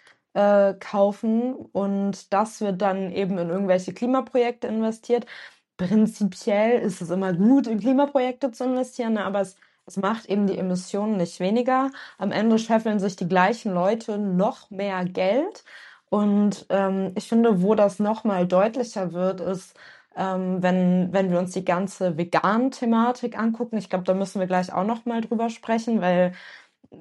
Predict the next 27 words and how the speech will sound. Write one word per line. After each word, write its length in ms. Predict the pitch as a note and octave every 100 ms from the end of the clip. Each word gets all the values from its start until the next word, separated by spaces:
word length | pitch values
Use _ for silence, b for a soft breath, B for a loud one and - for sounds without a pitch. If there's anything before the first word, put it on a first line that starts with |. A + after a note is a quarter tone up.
| -
das 240 | F#3+ F#3+ G3
meiner 260 | F#3 F#3+
Meinung 280 | G3 F#3+ F#3
nach 200 | F3+ F#3
auch 220 | - F3
ein 80 | F#3
bisschen 840 | F#3 F#3 G3 F#3 F3+ F3 - - - _
noch 200 | F#3 F#3
mal 120 | F#3
gesondert 500 | E3+ D#3+ F#3 F#3+ F3
betrachtet 640 | F#3 - F#3 G3 - A3 F#3
werden 720 | G3+ G#3 G#3 G#3+ G#3+ G#3+ G3+ -
muss 400 | F#3+ A3 A#3+ -
in 180 | F3+ E3+
manchen 380 | F3+ A3+ A#3+
Teilen 480 | A3+ G#3+ G#3+ G#3 G#3
als 420 | F3 F3+ F3+ - b b b _
die 40 |
restliche 500 | - F3+ G3 A#3+ A#3
Konsumkritik. 840 | A3+ A3+ A3 G#3 G#3 - F#3+ G#3 G#3+ B B B
Aber 160 | F#3
da 180 | G3 G3+
ist 100 | G#3
es 120 | G3+
auch 300 | - G3 A#3+
Rügenwalder 460 | A#3+ G#3+ G3 F#3 F3+
Mühle 640 | F#3 A#3 A#3+ G3+ A3 B3